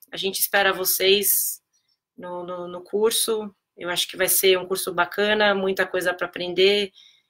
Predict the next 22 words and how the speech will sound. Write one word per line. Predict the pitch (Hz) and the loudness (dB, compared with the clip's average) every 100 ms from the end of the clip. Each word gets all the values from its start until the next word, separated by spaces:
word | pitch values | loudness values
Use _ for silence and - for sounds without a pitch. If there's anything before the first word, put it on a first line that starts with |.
| _ - | _ 0
Eu, | 196 202 196 175 165 156 _ _ _ _ - | 4 6 4 2 -4 -10 _ _ _ _ 0
é, | 226 208 220 | 2 4 4
é | |
sobrinha, | 196 247 202 254 254 | 6 6 6 6 6
é | 233 | 6
sobrinha | - 247 247 254 233 | 4 4 4 6 6
mãe, | 214 226 262 269 | 6 6 6 4
isso | 240 208 | 0 -2
daqui | 208 - 220 240 | -4 -4 -4 0
é | 240 214 | 2 2
minha | 196 208 196 | -2 0 0
tia | - 214 185 | 0 0 0
mãe. | 190 214 226 226 _ _ _ _ _ | -2 -2 -2 -4 _ _ _ _ _
Então, | 185 - 196 202 190 170 _ _ _ _ _ _ _ _ | -20 -4 -2 -2 -6 -10 _ _ _ _ _ _ _ _
tô | 214 | -6
com | 196 208 | -6 0
ela, | 208 208 | 2 4
vejo | 196 214 196 202 | 2 2 2 2
ela | 202 196 | 4 2
trabalhar | 190 196 196 190 196 190 | 2 2 2 4 6 4
desde | 180 208 226 196 | 4 2 2 -4
que | 196 202 190 170 | -6 -4 -4 -4